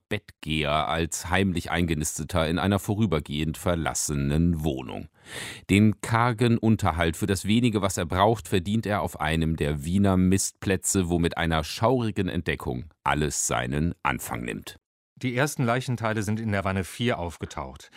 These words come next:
Speaker 2: Also ein Knie war das erste. Ist ja eh alles in der Zeitung gestanden,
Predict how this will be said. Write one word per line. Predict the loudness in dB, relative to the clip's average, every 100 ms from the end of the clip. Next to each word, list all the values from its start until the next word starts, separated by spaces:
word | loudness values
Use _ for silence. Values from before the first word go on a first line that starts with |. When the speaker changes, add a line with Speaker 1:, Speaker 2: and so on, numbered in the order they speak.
| -14
Speaker 2:
Also | -4 -2 0 -2
ein | -2 -4 -4
Knie | -2 0 2
war | 2
das | 0 -2
erste. | -4 -2 -2 -4 -10 -12 _ -10
Ist | -10 -6
ja | -6
eh | -4 -4
alles | -4 -6
in | -6
der | -8 -6
Zeitung | -4 -2 -2
gestanden, | -4 -4 -4 -2 -4